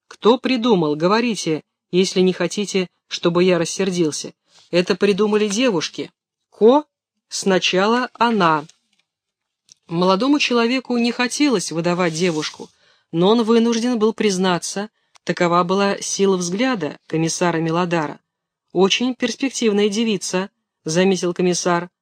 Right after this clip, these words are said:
"Я бы на вашем месте трижды подумал,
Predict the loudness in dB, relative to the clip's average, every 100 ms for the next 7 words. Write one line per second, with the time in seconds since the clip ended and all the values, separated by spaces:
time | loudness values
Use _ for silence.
0 | _ _ -4 2 2 2 2 2 0 0
1 | 2 0 0 -4 -2 -2 -2 -4 -2 0
2 | 2 2 0 -4